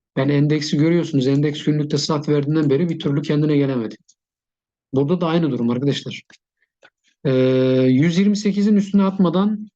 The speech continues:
e, bence Sayaç'ı biraz şey yapın, bekletin. Tamam, yani yüz yirmi sekizi geçsin,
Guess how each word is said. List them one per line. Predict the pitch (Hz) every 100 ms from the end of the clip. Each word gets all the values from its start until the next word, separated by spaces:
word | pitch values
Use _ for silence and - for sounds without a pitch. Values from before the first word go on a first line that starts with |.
| _ 226
e, | 170 151 143
bence | 160 170 160 180 202
Sayaç'ı | 190 - 165 151 - 180
biraz | 156 165 165 -
şey | - 156
yapın, | 139 135 135 - _ _ _ _ 143
bekletin. | 135 139 135 101 - _ _ - _ _ _ _ _ _ _ -
Tamam, | 147 185 143
yani | 135 139 147
yüz | 143 165 175
yirmi | 208
sekizi | 202 196 180
geçsin, | 196 190 - 214 214